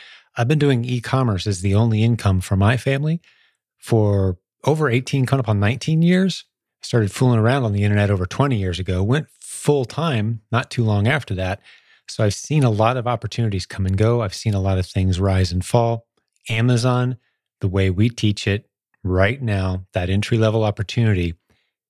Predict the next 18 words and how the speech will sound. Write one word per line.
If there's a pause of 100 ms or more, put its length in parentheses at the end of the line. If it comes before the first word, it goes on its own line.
(120)
is
a
very
robust,
low-hanging
fruit
opportunity
that
can
grow
with
you.
It
can
be
a
very
real